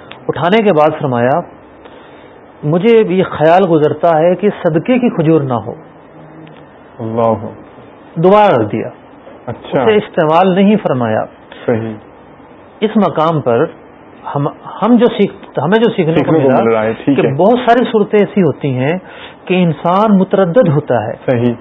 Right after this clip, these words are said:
Speaker 1: اسے پتہ نہیں چل رہا ہوتا کہ یہ مال میرا ہے یا کسی اور کا
Speaker 2: کسی
Speaker 1: ہے،
Speaker 2: اور کا ہے، ٹھیک ہے۔
Speaker 1: اسے میں استعمال کر سکتا ہوں یا نہیں کر سکتا ہوں۔
Speaker 2: صحیح۔
Speaker 1: تو اس مقام پر جری نہیں ہونا چاہیے،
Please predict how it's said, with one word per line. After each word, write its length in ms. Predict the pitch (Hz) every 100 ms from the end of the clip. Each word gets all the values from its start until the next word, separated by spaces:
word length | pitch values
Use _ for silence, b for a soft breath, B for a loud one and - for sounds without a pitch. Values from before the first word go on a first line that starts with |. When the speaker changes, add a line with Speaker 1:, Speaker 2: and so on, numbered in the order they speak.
| -
Speaker 1:
اسے 180 | 170 233
پتہ 260 | 226 160 226
نہیں 140 | 247 214
چل 120 | 185
رہا 140 | 170
ہوتا 300 | 170 170 190
کہ 100 | 190 196
یہ 80 | 160
مال 180 | 170
میرا 480 | 160 123 127 165 185
ہے 60 | 202
یا 60 |
کسی 220 | 226 233 240
اور 160 | 220
کا 60 | 165
Speaker 2:
کسی 180 | 127 131
Speaker 1:
ہے، 40 |
Speaker 2:
اور 140 | 120
کا 140 | 117 110
ہے، 80 | 104 -
ٹھیک 220 | - 120 110
ہے۔ 40 | - -
Speaker 1:
اسے 220 | 185 - 214
میں 120 | 214
استعمال 340 | - 180 202 208
کر 140 | 185
سکتا 380 | - 180 - 214
ہوں 140 | 226 240
یا 100 | 214
نہیں 200 | 196 240
کر 140 | 156
سکتا 320 | 151 143 -
ہوں۔ 220 | 135 120 113
Speaker 2:
صحیح۔ 220 | 113 117 B B B -
Speaker 1:
تو 80 | -
اس 260 | - 247 247
مقام 540 | 147 - 147 165 170 151
پر 260 | 170 180
جری 380 | 139 120 165 254
نہیں 240 | 190 160
ہونا 260 | 147 131 113
چاہیے، 400 | 107 104 107